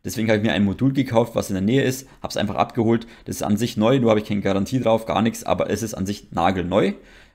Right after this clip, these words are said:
und hab dann da erstmal ein paar Positionen getestet. Es ist so bei mir im Balkon, dass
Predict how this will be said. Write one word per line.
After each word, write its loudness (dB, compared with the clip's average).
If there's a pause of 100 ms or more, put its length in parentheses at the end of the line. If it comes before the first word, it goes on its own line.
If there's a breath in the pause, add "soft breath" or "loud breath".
und 0
hab -2
dann 4 (100)
da 2
erstmal 0
ein -4
paar -2
Positionen -2
getestet. -2 (380 soft breath)
Es -2
ist -2
so 2
bei 2
mir 2
im 2
Balkon, 2
dass 0